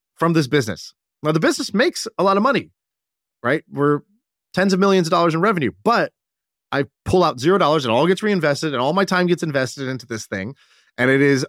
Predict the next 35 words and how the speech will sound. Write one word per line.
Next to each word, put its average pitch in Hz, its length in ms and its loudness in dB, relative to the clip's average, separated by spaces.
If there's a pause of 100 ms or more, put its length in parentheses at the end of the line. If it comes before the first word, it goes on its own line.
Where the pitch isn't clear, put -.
very, 160 720 2
uh, 120 220 -2
labor 135 340 0
intensive. 107 420 -8 (240)
So - 120 -6
I - 40 -2
haven't 247 220 0
made 175 180 2
much 156 200 -2
money 120 100 -4
from 101 140 -10
this. - 180 -20 (160)
But 180 60 0
one 285 160 2
thing 269 140 0
that 180 100 0
did 220 160 0
happen 117 340 -8
was, 107 320 -8 (720)
along 247 180 2
the 208 80 4
way, 135 220 2
I 165 80 2
was 143 120 0
like, 113 180 -4
"Ah, 143 200 -4 (540)
such 180 160 -8
a 170 60 -8
pain." - 240 -6
Like, 117 160 -4 (240)
I'm 196 120 2
always 190 220 4
on 165 100 2
my 120 120 -2
phone. 90 240 -8